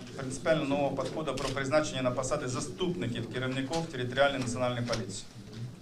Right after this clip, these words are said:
Так, в статье сто четырнадцатой заступників керівників територіальних органів національної поліції,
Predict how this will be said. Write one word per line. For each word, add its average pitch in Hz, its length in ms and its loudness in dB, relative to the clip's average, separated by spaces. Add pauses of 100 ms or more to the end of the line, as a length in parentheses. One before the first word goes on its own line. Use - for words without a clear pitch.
(1000)
Так, 170 160 10
в - 40 0
статье 175 300 -2
сто 170 220 -2
четырнадцатой 127 760 -4 (1120)
заступників 156 720 -2
керівників 143 500 -2
територіальних 143 460 2
органів 143 200 -2
національної 135 400 0
поліції, 113 380 -4